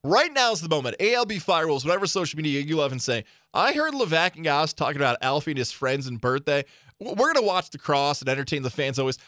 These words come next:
I have a lot of questions about Alfie. We wanna get to know him more and more.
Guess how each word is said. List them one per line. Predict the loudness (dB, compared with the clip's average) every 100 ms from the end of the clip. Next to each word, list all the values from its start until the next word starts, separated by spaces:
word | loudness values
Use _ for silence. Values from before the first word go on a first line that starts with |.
| _
I | 0 2
have | 2
a |
lot | 2 2 2
of | 2
questions | 2 0 0 -2
about | 0 2
Alfie. | 0 -2 -8 -8 _ _
We | 0 2
wanna | 2 2
get | -2
to | 0
know | 2
him | 2 0
more | 0 2 2
and | 2
more. | 0 0 -2